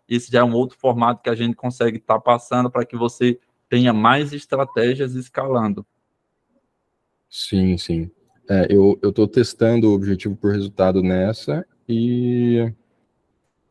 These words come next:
Speaker 2: eu não lembro se eu coloquei em outra, mas eu acho que não.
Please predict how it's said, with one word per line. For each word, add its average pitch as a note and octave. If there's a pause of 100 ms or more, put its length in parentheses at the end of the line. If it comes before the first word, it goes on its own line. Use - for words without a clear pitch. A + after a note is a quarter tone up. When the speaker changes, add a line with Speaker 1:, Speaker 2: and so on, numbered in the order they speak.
(380)
Speaker 2:
eu B2+
não D#3
lembro B2
se -
eu G#2+
coloquei G#2
em G2
outra, A2
mas A#2
eu A2
acho -
que -
não. F#2